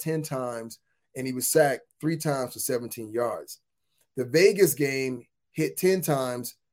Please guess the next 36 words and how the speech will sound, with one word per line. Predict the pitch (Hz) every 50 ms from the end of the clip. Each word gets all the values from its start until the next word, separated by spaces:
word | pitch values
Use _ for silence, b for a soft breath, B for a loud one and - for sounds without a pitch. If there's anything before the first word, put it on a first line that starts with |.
| _ _ _
sacked | - - - 156 139 135 - - - -
three | 165 190 202 170
times | - 160 139 135 131 127 127 -
for | - 127
twenty-one | 131 - 175 185 190 180 156 135 113 104 104
yards. | 98 90 85 82 78 69 - - - _ _ _ _ _ -
Tennessee | - 185 196 196 185 - - 208 220 190
game | 147 156 135 113 98 90 - _ _ _
hit | _ - 165 160 - -
eighteen | 190 202 208 196 - - 185 170 160
times, | 147 151 143 135 131 131 127 127 127 - - _ _ _ _ _
sacked | - - - 156 139 123 -
six | - - 196 196 - -
times | - 175 156 147 143 135 135 127 -
for | - -
thirty-eight | - - 160 151 143 139 151 156 156 135
yards. | 123 113 101 95 85 78 - - _ _ _ _ _ -
The | 147
Jacksonville | 131 127 175 190 190 196 190 - 160 143 147 131 131
game | 123 117 107 98 82 - _ _ _ _ _ _ _ _
hit | - 175 156 156 - -
eight | 196 240 - -
times, | - 165 147 143 135 131 131 127 123 -
and | - 127
he | 123 117
was | 117 123 -
sacked | - 165 156 147 - - _ _ _ _ _ _ _
thirty-two | - 156 160 156 147 147 - - 147 143
times. | 139 - 151 131 120 98 80 - -
So | - 135
that | 143 143 139 123
brings | 151 175 175 165 151
a | 147 143
four-game | - 185 190 190 190 160 180 175 165 160 151
total | - - 175 170 156 151 147
to | - 147 135 127 123 127